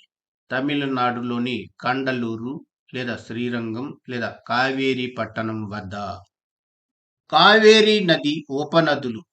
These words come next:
హేమావతి, లోకపావని, ఆర్కావటి, కబిని, భవాని,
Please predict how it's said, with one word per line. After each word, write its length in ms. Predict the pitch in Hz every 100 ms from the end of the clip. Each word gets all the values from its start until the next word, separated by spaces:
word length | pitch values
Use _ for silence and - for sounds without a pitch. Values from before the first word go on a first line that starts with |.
| _ _ _ _ 139
హేమావతి, 920 | 143 147 135 123 120 117 127 139 147 _ _ _ -
లోకపావని, 1000 | 123 147 147 147 - 120 120 120 120 123 165 - _ _ _ -
ఆర్కావటి, 880 | 123 143 143 - 131 123 120 117 131 147 - _ _ _ _ _ -
కబిని, 540 | 113 127 123 120 135 175 - _ _ _ _ _ _ _ _ _
భవాని, 840 | 117 127 131 131 123 120 131 147 139